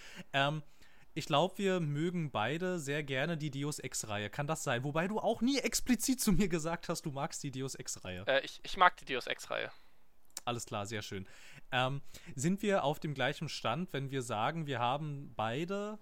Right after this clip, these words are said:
Speaker 1: also wir beide haben alle Teile immerhin schon mal angespielt?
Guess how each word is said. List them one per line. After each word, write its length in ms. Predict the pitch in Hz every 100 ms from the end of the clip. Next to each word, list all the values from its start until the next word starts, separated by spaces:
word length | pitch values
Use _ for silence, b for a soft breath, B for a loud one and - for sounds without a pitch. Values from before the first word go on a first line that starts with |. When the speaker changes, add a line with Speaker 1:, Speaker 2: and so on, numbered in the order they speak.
| - -
Speaker 1:
also 240 | 127 117
wir 120 | 110
beide 540 | 92 104 123 170 160 123
haben 600 | 120 131 139 139 131 117 - -
alle 340 | 107 120 214 277
Teile 460 | 175 175 202 254 269 - -
immerhin 380 | 135 143 160 185
schon 180 | 156
mal 160 | 139 117
angespielt? 640 | 110 147 196 - 202 277